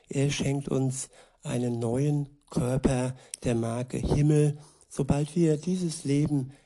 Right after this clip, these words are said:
hinter uns lassen, nach unserem Tod, werden wir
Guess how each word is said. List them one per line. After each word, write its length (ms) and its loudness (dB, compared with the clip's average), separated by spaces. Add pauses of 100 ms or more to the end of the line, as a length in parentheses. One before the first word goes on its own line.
(140)
hinter 420 2
uns 300 0
lassen, 500 0 (280)
nach 180 0
unserem 440 -4
Tod, 520 -2 (420)
werden 360 0
wir 280 0